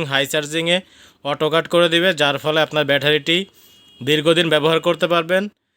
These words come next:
চাইলে আপনি সোলার সিস্টেম হিসেবে ব্যবহার করতে পারবেন, চাইলে আপনারা কারেন্টের মাধ্যমে শুধুমাত্র আইপিএস হিসেবে ব্যবহার করতে পারবেন।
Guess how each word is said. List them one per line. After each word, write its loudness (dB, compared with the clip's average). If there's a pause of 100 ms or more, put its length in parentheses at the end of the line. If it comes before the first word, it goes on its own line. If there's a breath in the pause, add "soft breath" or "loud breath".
(300)
চাইলে -4
আপনি -2
সোলার 0
সিস্টেম -4
হিসেবে 2
ব্যবহার 2
করতে -2
পারবেন, 0 (120)
চাইলে 2
আপনারা 0 (560)
কারেন্টের -6
মাধ্যমে -2
শুধুমাত্র 0
আইপিএস 0
হিসেবে 0
ব্যবহার 0
করতে 0
পারবেন। 0